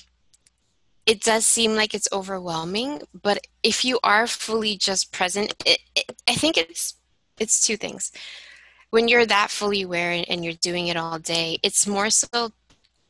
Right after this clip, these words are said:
being f-, just more focused on that present moment of whatever it is that you're doing. So right now, you and I are having this podcast,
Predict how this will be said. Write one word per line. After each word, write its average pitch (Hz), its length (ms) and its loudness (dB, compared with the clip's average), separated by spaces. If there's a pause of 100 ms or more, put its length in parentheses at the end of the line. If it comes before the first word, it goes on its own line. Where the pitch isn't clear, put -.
being 190 260 0
f-, 196 180 -8
just 190 260 0
more 185 200 -2
focused 180 480 -4
on 165 220 -4
that 160 220 -4
present 170 480 -6
moment 170 320 -6
of 160 120 -10
whatever 170 240 -4
it 165 60 -2
is 160 80 -6
that 156 100 -6
you're 156 120 -10
doing. 151 280 -6
So 185 160 4
right 202 220 0
now, 185 220 2
you 180 180 -4
and 165 120 -4
I 165 100 -2
are 170 80 -2
having 165 260 -2
this 165 140 -2
podcast, - 760 -6